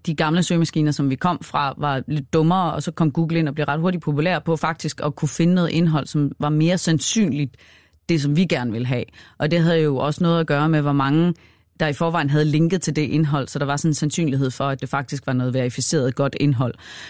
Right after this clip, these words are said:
Øhm, og, og, og på den måde, så kan man sige, jamen altså, du skal jo heller ikke nødvendigvis have den artikel, der har flest kliks, fordi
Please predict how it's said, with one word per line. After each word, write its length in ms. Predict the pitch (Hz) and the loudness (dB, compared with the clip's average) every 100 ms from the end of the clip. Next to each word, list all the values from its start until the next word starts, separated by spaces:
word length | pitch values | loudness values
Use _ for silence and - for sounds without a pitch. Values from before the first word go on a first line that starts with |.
| - | -4
Øhm, 560 | 151 143 127 120 123 120 - - - - | 0 2 0 0 0 -2 -8 -20 -10 -2
og, 300 | 151 135 - | -2 -2 -2
og, 180 | 147 - | -2 -2
og 80 | |
på 80 | 143 | 0
den 200 | 156 175 | 0 0
måde, 140 | - 147 | 0 0
så 80 | 147 | 2
kan 100 | 160 | 2
man 140 | 143 | 2
sige, 300 | - 151 147 | 0 0 2
jamen 220 | 143 135 | 2 2
altså, 280 | 131 127 139 - - - - | 0 0 -4 -6 -16 -20 -6
du 40 | 156 | -2
skal 140 | 160 | 2
jo 40 | 165 | 4
heller 140 | 180 | 4
ikke 100 | 170 | 2
nødvendigvis 580 | 160 147 185 160 160 143 | 2 2 0 2 0 2
have 120 | 156 | 2
den 160 | 151 151 | 2 2
artikel, 320 | 143 165 151 | 2 0 0
der 60 | 139 | 0
har 100 | 131 | 0
flest 300 | 156 - - | 0 -2 -2
kliks, 360 | 190 208 - | -2 -2 -4
fordi 280 | - 147 | -4 -2